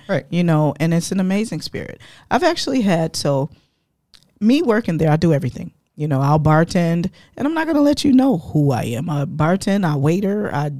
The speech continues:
Speaker 2: I'm janitorial, I'm all of that. You know, I've had a young lady, well, I've had a group of people come in, and my sister, I have a white sister.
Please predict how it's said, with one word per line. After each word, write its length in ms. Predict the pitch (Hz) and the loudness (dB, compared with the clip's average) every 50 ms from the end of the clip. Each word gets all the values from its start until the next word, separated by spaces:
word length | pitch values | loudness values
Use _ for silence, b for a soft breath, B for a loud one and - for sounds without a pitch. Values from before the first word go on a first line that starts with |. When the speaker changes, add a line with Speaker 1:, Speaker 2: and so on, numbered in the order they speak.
| 151 - - | -12 -8 -6
Speaker 2:
I'm 180 | 143 139 127 127 | -2 -2 -2 0
janitorial, 680 | - 151 170 180 180 175 - 202 180 185 185 185 180 90 | 2 2 2 2 2 0 -2 -2 0 2 2 2 0 -2
I'm 140 | 98 143 - - | -4 -6 -8 -4
all 220 | - 170 185 170 135 | -2 -2 0 -2 -2
of 120 | - 160 | -4 -8
that. 240 | - - - - - B B B B B B B B B | -10 -10 -10 -10 -14 B B B B B B B B B
You 120 | 185 185 | -4 -2
know, 140 | 175 170 170 | 0 0 0
I've 180 | 165 165 165 - | 0 0 0 0
had 320 | 156 170 190 180 180 175 | 0 2 2 2 2 2
a 80 | 165 165 | 0 -2
young 240 | 170 165 165 165 160 | 0 -2 -2 -2 -2
lady, 300 | 160 160 156 156 151 - | 0 0 0 0 0 -2
well, 160 | - 156 160 170 | 0 0 0 0
I've 80 | 185 - | 0 -2
had 160 | 196 196 196 | -2 -2 -2
a 40 | 196 | -2
group 220 | 175 180 180 - | -2 -4 -4 -4
of 80 | 170 - | -6 -6
people 300 | - 131 - - 143 143 | -6 -8 -6 -6 -10 -6
come 200 | - 160 - 127 120 | -4 -4 -4 -4 -6
in, 200 | 87 - 165 - b b b b b b b b b _ | -6 -8 -10 -10 b b b b b b b b b _
and 320 | - 147 156 160 156 151 139 | -4 -2 0 0 -2 -2 -2
my 140 | 160 180 175 | -2 -2 0
sister, 280 | - 180 170 - - | 0 0 0 0 2
I 40 | 156 | 2
have 160 | 170 170 175 | 2 2 2
a 20 | 185 | 2
white 220 | 147 143 - - | 2 2 0 -4
sister. 360 | - - 135 - - - - | -6 -8 -8 -8 -10 -12 -12